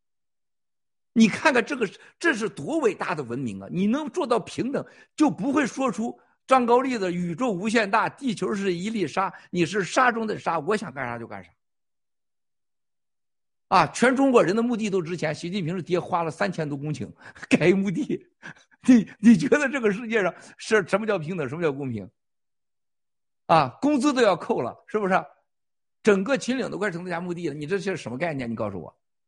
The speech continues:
今天的中国西安正在死人，这隔壁的阿富汗每时每刻在饿死人，全世界每个国家都被疫苗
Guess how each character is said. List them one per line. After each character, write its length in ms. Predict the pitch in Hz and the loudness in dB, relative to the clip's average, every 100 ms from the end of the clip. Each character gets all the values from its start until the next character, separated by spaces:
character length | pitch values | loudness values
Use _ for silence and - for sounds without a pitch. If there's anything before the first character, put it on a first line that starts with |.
| _ _ _ _ _ _ _ _ | _ _ _ _ _ _ _ _
今 280 | - 247 262 | 4 6 6
天 300 | 196 214 180 | 4 2 2
的 80 | 165 | -2
中 260 | - 170 151 | -6 -8 -6
国 160 | 110 | -6
西 380 | 113 - 170 156 | -8 -8 -4 -4
安 160 | 151 135 | -4 -6
正 160 | 160 | -8
在 140 | 127 120 | -6 -8
死 240 | - 82 | -12 -16
人， 120 | 60 _ _ _ _ _ _ _ _ | -16 _ _ _ _ _ _ _ _
这 80 | - | -10
隔 260 | - 156 214 | 4 6 6
壁 160 | 240 | 6
的 80 | 165 | 4
阿 180 | - 185 | 4 0
富 100 | 175 | 0
汗 240 | 170 143 87 | -6 -8 -6
每 220 | 117 120 | -4 -4
时 160 | 110 175 | -4 -8
每 120 | 127 | -8
刻 120 | 139 | -8
在 80 | 139 | -8
饿 180 | 131 113 | -8 -10
死 160 | - | -10
人， 100 | - - _ _ _ _ _ _ _ | -18 -20 _ _ _ _ _ _ _
全 280 | - 180 226 | 4 6 6
世 300 | - 285 165 | 2 -4 -4
界 240 | 269 220 | -2 -2
每 320 | - 135 113 | 0 -2 -2
个 180 | 85 247 | -4 -4
国 200 | 196 131 | -2 -6
家 180 | 117 101 | -4 -6
都 140 | - | -8
被 160 | 123 127 | -6 -6
疫 200 | 135 156 | -6 -6
苗 320 | 101 69 90 | -6 -8 -12